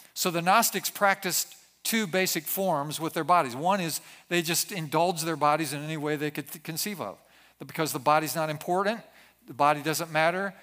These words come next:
The only thing that's important is what's inside of you, the real you within you that's trapped in your body, and your body's evil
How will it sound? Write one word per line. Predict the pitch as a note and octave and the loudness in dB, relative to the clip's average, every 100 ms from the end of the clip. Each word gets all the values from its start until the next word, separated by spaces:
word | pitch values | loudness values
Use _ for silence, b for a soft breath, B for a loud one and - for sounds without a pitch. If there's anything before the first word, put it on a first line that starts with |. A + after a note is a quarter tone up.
| B - | B -8
The | C#3+ | -6
only | E3 | -4
thing | D#3+ E3+ D#3+ | -4 -6 -4
that's | D#3 D#3+ | -4 -4
important | C#3 E3+ F#3 F3 F#3 | -4 -4 -4 -6 -8
is | C#3+ C#3+ | -8 -4
what's | D3+ E3+ - | -4 -6 -6
inside | E3+ D#3+ - E3 E3 | -6 -2 2 4 4
of | D#3 | 0
you, | E3 | -4
the | D#3+ | -6
real | B2+ C#3 E3+ | -4 -2 -2
you | E3 D#3 D#3 | -2 -4 -4
within | D3+ D#3+ E3 | -4 -6 -6
you | E3+ E3 | -6 -8
that's | B2+ - | -6 -6
trapped | - F3+ E3 - | 0 4 4 2
in | D3+ | -8
your | D3+ C#3+ | -8 0
body, | C#3 D3 D#3+ | 4 4 2
and | |
your | C#3+ | -6
body's | A#2 C3+ D3+ B2+ E3+ - | 2 2 2 -4 -12 -10
evil | D3+ D3 E3+ F#3 | -6 -2 -2 -4